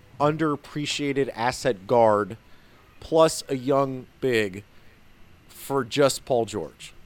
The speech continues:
okay? And that disgruntled, semi-underappreciated guard was Victor Oladipo, who became an all-star. I could argue that D'Lo is, uh, he's a disgruntled, underappreciated young guard. Um,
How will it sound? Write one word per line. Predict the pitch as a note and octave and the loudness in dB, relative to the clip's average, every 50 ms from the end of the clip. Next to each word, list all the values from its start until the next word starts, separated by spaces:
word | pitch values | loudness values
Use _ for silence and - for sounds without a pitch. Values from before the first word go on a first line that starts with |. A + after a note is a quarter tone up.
| - - | -18 -16
okay? | F#2 - A2 F#2+ F#2+ F#2+ - - - - - - - - - - - - | -8 -4 -2 -2 -2 -4 -6 -10 -16 -20 -20 -20 -20 -20 -20 -14 -4 -2
And | A#2+ A#2+ A#2+ A#2 A#2 A2+ G2+ - - _ _ - - - - - | 0 2 2 0 -2 -4 -8 -10 -14 _ _ -20 -20 -20 -20 -20
that | - B2+ A#2+ G#2 A#2+ C#3 D3 D3 C#3+ - - - A#2 A2+ | -18 -18 -8 -2 2 4 4 4 4 0 -6 -16 -10 -6
disgruntled, | C3+ B2+ - - - D3+ D3+ D3 C#3 - D3 C#3 C3+ C3+ C3 A#2 A2 | -6 -6 -6 -2 0 2 2 2 2 0 -2 0 0 0 0 -2 -4
semi-underappreciated | - - D3 C3 C#3 C3+ C3 B2+ B2+ B2 A#2+ G#2+ - C#3+ C3+ - - C#3 C3 A#2+ A2 G2 | -4 -2 -2 0 0 -2 0 0 0 0 0 -2 -4 -8 -8 -6 -4 -4 -4 -4 -6 -4
guard | - D3+ D#3+ D#3 D3 C#3+ C#3 | 0 2 4 4 4 2 0
was | C3 B2 G#2 - | -2 -6 -10 -8
Victor | - B2+ A#2 - C3 | -10 -10 -8 -4 -2
Oladipo, | B2 A#2 A#2 A2 C3+ D3+ D3 C3+ | -2 -2 -2 -2 -2 -2 -2 -2
who | C3 A#2 A2+ A2 | -2 -4 -4 -4
became | G#2+ A2+ - A#2+ A2+ | -6 -6 -6 -4 -2
an | A#2+ B2+ | 0 2
all-star. | C#3+ C#3+ C3+ - - - E2 C#2 C2+ - - - - - - - - - - - - - - - - - - | 2 2 2 0 -4 -6 -8 -8 -10 -16 -20 -20 -20 -20 -20 -20 -20 -20 -20 -20 -20 -20 -20 -20 -20 -12 -6
I | A#2+ B2 A#2+ | -4 -4 -2
could | - C#3 | 0 2
argue | D#3 G3+ A#3 G#3+ E3+ E3 D#3 | 6 6 6 6 4 2 2
that | D3 D#3 C#3+ | 2 0 0
D'Lo | - D#3 F3+ F#3+ F#3+ F#3+ F#3 F3+ | -2 -2 0 2 2 2 4 2
is, | F3+ D#3+ C#3 - - - - - | 2 0 -2 -6 -12 -16 -18 -16
uh, | E3+ E3+ E3 D3 - - - - - - - - | -14 -14 -14 -16 -18 -20 -20 -20 -20 -20 -18 -12
he's | - C#3 D#3 D3+ D#3 D#3 | -8 -4 -2 -2 -2 -2
a | F#3 | -2
disgruntled, | D3+ D#3 - - - D#3 D#3+ E3+ E3 - F3+ F3 E3+ E3 C#3+ C3+ - - - - - - - | -2 0 -2 -2 2 2 2 2 2 2 2 4 4 2 0 -4 -12 -20 -20 -20 -20 -6 0
underappreciated | B2 C#3 D3+ D3+ E3 E3+ E3 - - E3 E3+ E3 - E3+ E3+ F3 E3 E3 D#3+ D3+ | 0 2 2 2 2 0 0 -2 -2 -4 -4 -2 -2 -2 -2 -2 -2 -4 -6 -2
young | D3 D#3 D#3+ D#3+ | 0 0 0 2
guard. | D3+ F3 G3 A3+ A2 D#2+ - - - - - - - - - - - A#2 - - - | 2 2 2 2 2 0 -4 -10 -20 -20 -20 -20 -20 -20 -20 -18 -18 -18 -18 -4 0
Um, | B2 B2+ C3 B2 B2 A#2 | 2 4 4 2 0 -6